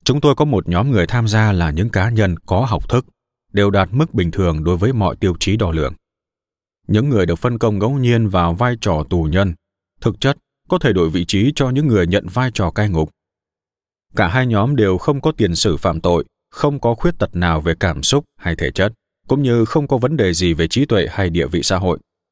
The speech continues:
Những yếu tố thường sẽ phân biệt tù nhân với cai ngục, hay phân biệt tù nhân với phần còn lại của xã hội. Chính nhờ sự phân công ngẫu nhiên này và sự tương đồng giữa những người tham gia,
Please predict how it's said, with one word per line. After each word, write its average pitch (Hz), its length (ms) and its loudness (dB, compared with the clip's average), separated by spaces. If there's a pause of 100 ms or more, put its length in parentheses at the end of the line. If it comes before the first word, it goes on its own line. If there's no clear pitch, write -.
(320)
Những 117 140 2
yếu 120 160 2
tố 117 240 2
thường 92 240 0
sẽ 98 180 0
phân 135 220 -2
biệt 92 180 0
tù 92 140 2
nhân 113 260 0
với 110 180 0
cai 123 200 -2
ngục, 82 200 -2 (400)
hay 110 160 0
phân 123 220 -2
biệt 90 180 0
tù 90 140 2
nhân 104 320 0 (220)
với - 160 2
phần 71 280 -4
còn 73 240 -4
lại 76 280 -2
của 67 140 -2
xã 85 140 -2
hội. 87 220 -2 (960)
Chính 117 180 2
nhờ 107 240 2
sự 95 240 2
phân 127 220 -4
công 117 200 0
ngẫu 120 200 0
nhiên 135 240 0
này 80 320 -4
và 95 280 -2
sự 101 220 0
tương 143 260 0
đồng 85 240 0
giữa 104 140 0
những 131 220 -2
người 90 140 0
tham 92 200 -2
gia, 87 240 0